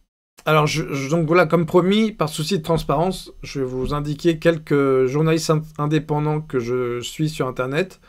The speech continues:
Alors, si vous considérez que vous avez le temps, hein. Parce que, euh, parce que si vous voulez les suivre, ça vous prendra, euh, plusieurs heures par semaine. Donc le premier, donc il y en a, il y en a quatre.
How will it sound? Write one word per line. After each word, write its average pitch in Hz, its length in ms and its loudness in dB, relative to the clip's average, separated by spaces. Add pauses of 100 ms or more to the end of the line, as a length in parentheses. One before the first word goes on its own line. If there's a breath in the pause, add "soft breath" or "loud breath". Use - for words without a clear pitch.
(720 loud breath)
Alors, 135 140 -2
si - 400 -4
vous 160 140 2
considérez 160 400 4
que 151 60 -2
vous 147 120 2
avez 147 160 4
le 156 100 -2
temps, 143 220 2
hein. 131 80 -10 (1800)
Parce - 180 -2
que, 156 140 0
euh, 131 580 4 (1700)
parce 120 180 -4
que 170 180 6
si 165 180 -2
vous 131 60 -4
voulez 135 200 0
les 135 140 0
suivre, 180 380 -2
ça 143 140 -2
vous 131 160 -4
prendra, 139 640 4
euh, 123 60 -2
plusieurs 143 440 0
heures 165 140 4
par 135 140 -2
semaine. 143 420 -2 (1800 loud breath)
Donc 185 300 4
le 175 120 6
premier, 185 440 6
donc 160 200 2
il 165 40 2
y - 20 6
en 170 80 2
a, 156 300 4
il - 20 4
y 156 60 6
en 160 100 2
a 143 720 2
quatre. - 480 0